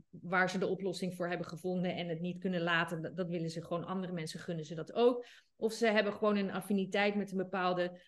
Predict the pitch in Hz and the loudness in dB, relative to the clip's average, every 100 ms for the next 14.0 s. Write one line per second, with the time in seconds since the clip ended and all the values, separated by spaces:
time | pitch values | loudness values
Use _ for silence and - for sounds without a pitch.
0 | _ _ - 175 190 190 185 175 196 196 | _ _ -12 -8 -4 -2 -2 -2 0 2
1 | 196 196 175 - 220 226 - 220 214 214 | 2 2 0 0 2 2 2 0 2 0
2 | 196 - 185 180 175 165 147 151 147 160 | 0 2 2 4 2 0 0 -2 -6 -6
3 | - 214 214 214 214 240 233 233 220 - | -4 -2 0 -2 2 4 4 2 -2 2
4 | 254 254 247 220 208 202 214 214 202 185 | 2 4 2 0 0 4 4 4 2 -2
5 | 170 160 165 165 151 147 143 - 170 175 | -2 -6 -4 -4 -4 -4 -8 -8 -4 -2
6 | 214 202 185 175 180 185 185 180 190 165 | -2 -2 -2 -2 0 2 2 2 -2 -2
7 | 175 175 - _ - 185 185 185 175 170 | -4 -6 -14 _ -10 -4 0 0 0 0
8 | 170 180 170 170 180 185 185 180 175 180 | 0 -2 -4 -2 -4 -4 -2 -2 -2 -4
9 | 170 190 185 180 180 170 180 175 170 - | -6 -6 -4 -6 -6 -2 -2 -2 -4 -4
10 | 180 185 185 180 180 190 180 180 - 175 | -4 -4 -6 -8 -8 -4 -2 -2 -6 -6
11 | 180 170 170 180 180 175 180 180 185 170 | -4 -6 -4 -2 0 -2 -6 -4 -2 -2
12 | 175 175 175 - 160 190 240 - - _ | -4 -6 -8 -8 -4 -2 -4 -8 -20 _
13 | _ _ _ _ 214 202 190 185 185 | _ _ _ _ 0 2 2 2 0